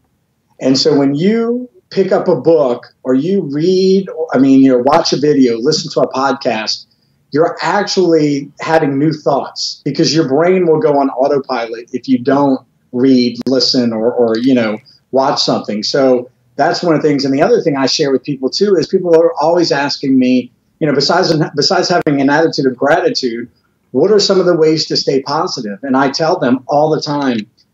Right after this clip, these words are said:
pick up a book, pick up a, go, go watch a video, because you're gonna see somebody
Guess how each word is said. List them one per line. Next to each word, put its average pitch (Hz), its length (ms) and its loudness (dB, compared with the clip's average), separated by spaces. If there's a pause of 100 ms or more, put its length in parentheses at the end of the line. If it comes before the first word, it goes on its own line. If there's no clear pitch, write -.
(220)
pick 185 220 0
up 175 100 0
a - 60 0
book, 110 360 -2 (440)
pick 196 180 0
up 175 380 -2
a, 160 60 -2
go, 160 260 0
go 165 160 2
watch 160 480 0
a 139 260 -6
video, 120 420 0
because 135 640 0
you're 170 140 0
gonna 180 220 2
see 220 420 -2
somebody 151 960 0